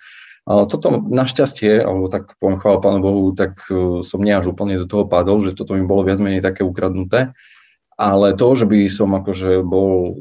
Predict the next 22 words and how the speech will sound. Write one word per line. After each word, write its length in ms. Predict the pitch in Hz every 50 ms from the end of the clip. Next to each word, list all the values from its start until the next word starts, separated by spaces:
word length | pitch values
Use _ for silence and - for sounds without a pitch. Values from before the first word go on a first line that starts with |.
| - -
z 240 | - - 101 95 -
tých 160 | - - 107
múdrejších 640 | 117 113 110 107 110 107 107 107 - - 110 113 110 - -
a 160 | - 98 90
z 240 | 87 - - - 107
tých 40 | 104
takých, 260 | - 92 - - 104 - -
čo 40 | 107
sa 80 | - 101
dobre 240 | 92 104 98 107 101
učia, 400 | 117 107 104 - 104 98 95 101
hej, 240 | 98 98 95 98 98
a 20 | 95
majú 260 | 98 95 92 95 95 - -
super 320 | - - 110 107 107 104
vysvečko, 720 | 101 104 104 - - 98 95 - - - 101 98 98 95 - - - - - - - - _ -
a 80 | 101 98 92 92 92 92 92 95 95 95 92 95 95 90 - -
toto 240 | - 113 110 120 113
bolo 240 | 107 110 104 104 98
určite, 400 | 98 95 98 - - - 92 87
hej, 240 | 90 90 90 90
to, 120 | - 95